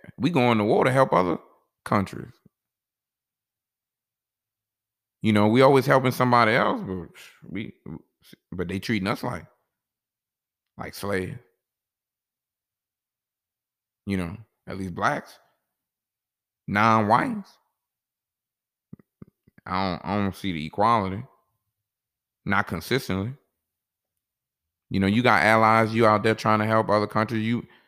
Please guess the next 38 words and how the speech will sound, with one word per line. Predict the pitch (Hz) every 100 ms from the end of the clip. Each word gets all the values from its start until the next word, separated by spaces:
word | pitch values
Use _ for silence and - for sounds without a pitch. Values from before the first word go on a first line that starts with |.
| _
should | - 113
you | 123
be | 131
minding | 139 135 139
your | 139
business? | 151 151 147
Should | - 143
you | 151
be | 151
jumping | 143 156 160 160
into | 160 156
their | 160
business? | 165 170 180 190 _ _ _ _ _ _ _ _ _ _ _ _ _ _ _
You | -
know, | 92
what | 110
make | 151 165
you | 160
say, | 156 147
"Yeah," | 135 135 113 101 107 _ _ _ _
and | 104 101
then | 104 98 - -
make | 107 95
you | 101
say, | - 98
"No"? | 98 90 98 110 _ _ _ _ _ _ _ _ _ _ _
What | 127
make | 151 156
you | 147
say | - 135
Afghanistan, | 123 117 127 113 - 104 98
but | 98
then | 101
say | 98 95
that | 95 92
they | 85
hate | 95 90
it? | 87